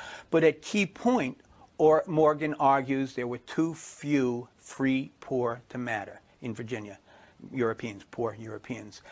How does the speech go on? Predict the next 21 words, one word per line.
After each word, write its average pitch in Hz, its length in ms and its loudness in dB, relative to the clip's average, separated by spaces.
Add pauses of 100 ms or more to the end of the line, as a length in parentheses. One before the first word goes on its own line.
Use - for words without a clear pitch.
(200)
And 135 160 2
that 139 140 2
is 143 180 -6
not 135 180 2
the - 80 -8
case. - 520 -4 (140)
And 135 360 0
we've 135 160 6
always 143 240 6
had, 120 280 -2
historically, 127 600 0
we've 120 140 -6
had 139 240 0
poor, 117 200 -8 (280)
poor 120 280 -4 (160)
whites, 120 380 -4
if - 140 -12
you 120 80 -6
will, 117 160 -6
down 120 320 -4
south. 123 400 -2